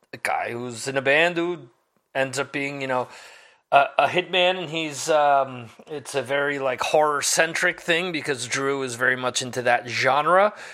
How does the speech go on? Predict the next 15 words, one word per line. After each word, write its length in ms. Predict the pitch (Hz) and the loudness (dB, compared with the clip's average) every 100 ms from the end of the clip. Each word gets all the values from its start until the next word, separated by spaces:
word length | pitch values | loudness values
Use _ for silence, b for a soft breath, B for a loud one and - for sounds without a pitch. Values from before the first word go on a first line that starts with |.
| B B | B B
We 120 | 160 | 2
also 160 | 139 139 | 2 2
talk 260 | 147 139 | 4 4
about 380 | 143 127 120 127 | 4 2 2 0
Dwellers, 680 | 143 135 143 165 165 156 143 | 2 6 6 6 2 -2 -4
which 220 | 151 - | -4 -2
is 100 | 135 | 0
something 340 | - 143 139 | 2 0 0
that's 220 | 135 131 - | -2 -2 0
coming 240 | 143 135 | -2 0
out 260 | 127 127 - | 0 0 0
on, 300 | 123 120 117 | -2 -2 -2
uh, 280 | 110 107 - | 0 0 0
Ellefson 500 | 113 120 - 120 107 | -2 -2 -4 -6 -4
Films. 720 | - 165 175 175 170 - | 2 6 6 2 -2 -6